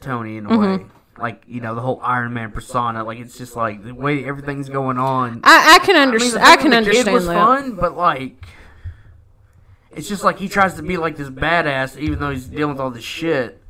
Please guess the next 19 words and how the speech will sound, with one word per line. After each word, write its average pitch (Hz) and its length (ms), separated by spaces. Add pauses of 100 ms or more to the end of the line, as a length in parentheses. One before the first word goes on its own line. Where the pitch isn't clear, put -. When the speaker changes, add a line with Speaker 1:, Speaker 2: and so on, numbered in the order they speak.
(180)
Speaker 2:
Mm-hmm. 190 440
Speaker 1:
And - 40
he 185 120
just, 170 160
he 175 60
can't. 185 340
Like, 123 140
he's 143 160
just, 143 200
I 147 120
don't 165 80
know 170 80
how 165 160
he 151 80
feels 156 400
about, 123 220
like, 117 200
I 131 60
mean, 143 260